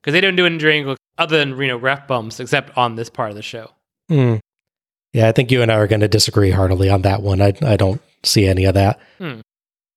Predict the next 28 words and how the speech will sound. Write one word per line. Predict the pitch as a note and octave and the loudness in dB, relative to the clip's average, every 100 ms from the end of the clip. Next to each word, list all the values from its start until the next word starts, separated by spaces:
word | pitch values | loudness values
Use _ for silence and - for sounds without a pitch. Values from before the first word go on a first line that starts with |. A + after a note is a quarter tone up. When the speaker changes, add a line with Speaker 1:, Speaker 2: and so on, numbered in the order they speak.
| _ _ _ _ _ - | _ _ _ _ _ -6
Speaker 1:
In | F3 | -2
my | G3+ | -2
defense, | F#3 E3+ D#3 D3+ | 0 0 0 -4
it's | C#3 C#3+ - - | -6 -6 -8 -10
kind | - F#3+ F#3 | -4 -2 -2
of | E3+ | 0
connected | D#3+ D#3 C#3+ B2+ | 0 -2 -6 -8
to | - D3+ C#3 | -4 -2 -2
the | C3 | -4
whole | C3 B2+ A#2+ A#2 _ _ _ _ _ - | -4 -8 -10 -16 _ _ _ _ _ -4
Hogan | E3 E3 | 0 2
is | D#3+ C#3 | 0 2
always | C3+ C3+ C3+ | 0 0 -2
playing | C#3 C3+ B2 | -2 -4 -2
both | B2+ A#2+ | -8 -8
sides | - B2+ A#2 | -4 -2 -4
of | A2+ | -14
the | _ - | _ -2
situation, | F#3 F#3+ - D#3 | 2 0 -2 -10
so | D3 C#3 B2+ A#2 A2+ _ _ _ | -4 -2 -2 -6 -12 _ _ _
it's | C#3+ C#3 | -6 -2
hard | F3 F#3+ | -2 0
not | F3+ | 0
to | D#3 | -2
see | - G3+ F3+ | -4 0 0
him | D#3 C3 B2 - _ - | -2 -4 -12 -20 _ -6
trying | D#3+ D3+ C#3+ | 0 0 0
stuff. | B2 B2+ A#2 | -4 -6 -6